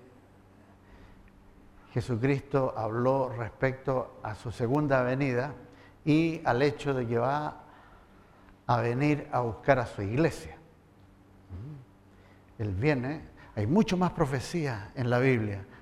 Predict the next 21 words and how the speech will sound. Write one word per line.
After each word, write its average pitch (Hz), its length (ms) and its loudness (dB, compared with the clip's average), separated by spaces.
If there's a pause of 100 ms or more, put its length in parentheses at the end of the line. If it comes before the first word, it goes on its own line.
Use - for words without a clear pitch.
respecto 123 480 2
a 120 40 4
la 113 100 0
segunda 120 540 2
venida 123 260 0
de 120 120 2
Cristo 139 480 -2
que 131 120 -6
con 127 120 0
respecto 117 360 0
a - 20 4
la 135 80 4
primera. 156 400 0 (1300)
Aunque 123 300 -2
con 120 160 -2
respecto 147 320 2
a 143 40 4
la 135 80 6
primera 143 380 -2
son 156 160 -6
aproximadamente 139 880 -2